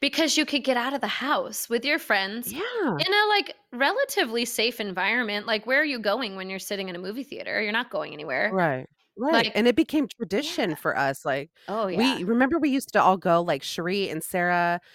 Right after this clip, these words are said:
Speaker 2: oh, uh, like, all of us when
Speaker 1: We
Speaker 2: it
Speaker 1: had
Speaker 2: would
Speaker 1: a
Speaker 2: be
Speaker 1: big
Speaker 2: all of
Speaker 1: group,
Speaker 2: us, or
Speaker 1: yeah.
Speaker 2: Yeah, or if it was just, just us or whatever, we, we always stopped at that, that photo booth. It was a tradition.
Speaker 1: <laughs> Yeah,
Speaker 2: We'd get, <laughs>
Speaker 1: those photo
Speaker 2: we'd
Speaker 1: booths.
Speaker 2: have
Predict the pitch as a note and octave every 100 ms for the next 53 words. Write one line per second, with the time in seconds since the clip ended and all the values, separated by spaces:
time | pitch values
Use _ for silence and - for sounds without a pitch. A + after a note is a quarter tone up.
0 | - - E3 E3+ E3+ D3+ E3+ D#3+ F#3 G#3
1 | E3 D#3 E3+ E3 - F#3 F#3+ B3 D3 D3
2 | D3 - F#3 G3 E3 E3+ - _ _ _
3 | _ _ G3+ D4 A#3 F2 F#3+ A3 A3+ G3
4 | F#3 - F3 - - - E3 F3 G3 A3+
5 | E4+ D#3 E3 G3 G3 E3 D#3+ - F3 -
6 | D#3 D#3+ E3+ - D3 C#3+ - D3 - B2
7 | - - D3+ B2+ - E3 D#3+ C#3 C3+ C#3+
8 | D3 C#3+ D#3 G#3 F4 - A#3+ A#2 B2+ B3
9 | - G#3+ F#3 A#3+ E3+ - E3+ - - E3+
10 | B3 A3 - F#3 D3+ E3 F3 F3 G3 G#3+
11 | G3 F#3